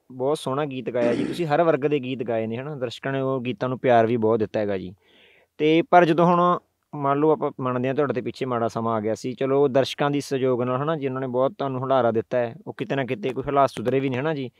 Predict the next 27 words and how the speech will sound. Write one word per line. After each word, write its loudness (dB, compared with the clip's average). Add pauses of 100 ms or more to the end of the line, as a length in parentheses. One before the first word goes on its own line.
(260)
ਤੇ -2
ਜਿਹੜੇ 4
ਰਹਿ 10
ਗਏ 6
ਉਹ 8
ਕਿਤੇ 0
ਨਾ 2
ਕਿਤੇ 2
ਅੱਗੇ 2 (420)
ਹੋਰ -2
ਮਹਾਰਾਜ 4
ਕਿਰਪਾ -2
ਕਰੂਗਾ 0
ਤੇ -4
ਜਿਹੜੇ -2
ਭਰਾ 0
ਨੇ -4
ਉਹਨਾਂ -6
ਦੀ -6
ਸਹਿਯੋਗ -4
ਨਾਲ -6 (300)
ਦੁਬਾਰਾ 2
ਫਿਰ 0
ਚੰਗੇ 0
ਆ 2
ਜਾਣਗੇ -4
ਜੀ। -10